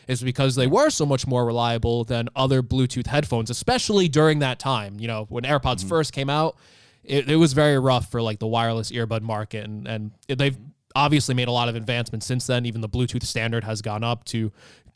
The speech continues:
Speaker 1: put a more reliable and stable connection and even better audio quality. Um, so that was one of the things that people loved about AirPods to begin with. They just worked, you know, the connection was good. You could go walk away from your phone. You'd still be listening to music, no problem.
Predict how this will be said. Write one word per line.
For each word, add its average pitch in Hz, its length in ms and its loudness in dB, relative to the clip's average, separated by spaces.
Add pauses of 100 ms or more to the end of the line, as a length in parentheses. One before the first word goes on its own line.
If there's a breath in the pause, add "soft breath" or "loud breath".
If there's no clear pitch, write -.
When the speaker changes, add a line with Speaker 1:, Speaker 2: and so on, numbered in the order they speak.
(140)
Speaker 1:
put 123 200 2
a 120 120 -2
more 120 260 0
reliable 113 600 -2
and 98 120 -8
stable 117 340 -4
connection 113 500 -4
and 104 220 -10
even 117 200 -4
better 113 260 -4
audio 131 320 4
quality. 101 500 -4 (680 soft breath)
Um, 110 580 0 (100)
so 120 280 4
that 143 240 4
was 147 120 4
one 147 120 6
of 143 60 6
the 135 60 4
things 139 220 2
that 120 100 0
people 123 200 -2
loved 123 160 0
about 120 180 0
AirPods 117 400 2
to - 80 -14
begin 180 240 2
with. 107 180 0
They 113 120 -4
just 110 280 -6
worked, 127 440 2
you 113 80 -8
know, 107 120 -4
the 101 80 -6
connection 127 380 -4
was 120 140 0
good. 156 320 6
You 107 80 -2
could 101 140 -6
go 117 260 4 (300 loud breath)
walk 131 340 2
away 135 180 4
from 127 140 -6
your 110 80 -2
phone. 135 360 4
You'd 110 140 -6
still 131 180 -2
be 117 100 -2
listening 120 540 -2
to - 120 -8
music, 120 440 -2
no 104 120 -4
problem. 107 480 0